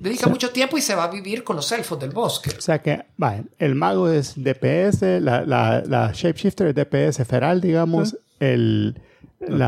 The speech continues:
Speaker 3: tanque.
Speaker 2: la tanque
Speaker 3: Y el, y el thief.
Speaker 2: y el thief, que es cabal, como que fuera un rogue, digamos, ¿verdad?
Speaker 3: Ajá.
Speaker 2: Y de ahí, eh, healer no había.
Speaker 3: No, no
Speaker 1: No,
Speaker 3: había.
Speaker 1: no. Y a la mitad aparece un paladín que les ayuda, pero solo por una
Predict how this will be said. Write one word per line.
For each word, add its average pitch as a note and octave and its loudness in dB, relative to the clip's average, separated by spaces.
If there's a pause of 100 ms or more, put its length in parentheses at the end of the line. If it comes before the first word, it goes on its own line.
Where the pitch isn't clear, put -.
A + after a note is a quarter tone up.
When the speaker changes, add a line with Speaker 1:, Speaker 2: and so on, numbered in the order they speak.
Speaker 3:
tanque. F3 -4
Speaker 2:
la A#2+ 0
tanque G#3 0 (200)
Speaker 3:
Y C3 -4
el, A#2 -2
y A#2 2
el G2+ 0
thief. - -4 (100)
Speaker 2:
y D#3 2
el A2+ 0
thief, F3+ 0
que C#3 0
es A#2+ -2
cabal, C3+ 0
como A2+ -2
que B2+ -4
fuera C3+ 0
un A#2+ 0
rogue, G#2+ 0
digamos, F#2 -2
¿verdad? C3+ 0 (100)
Speaker 3:
Ajá. G#2+ -6 (320)
Speaker 2:
Y D#3 0
de B2 2
ahí, E3 2 (100)
eh, C#3 -2
healer B3 0
no G3+ 0
había. A2+ 0
Speaker 3:
No, E3 -4
no A3 0
Speaker 1:
No, G3+ 2
Speaker 3:
había. G3 -2
Speaker 1:
no. - -16 (420)
Y F3+ -2
a G3 0
la G#3 -2
mitad A#3+ -4
aparece C#3 -4
un C3 0
paladín D3+ -2
que F3+ -6
les D#3 -6
ayuda, G3+ -6
pero A2+ -8
solo F#3+ -4
por E3 -2
una E3 -8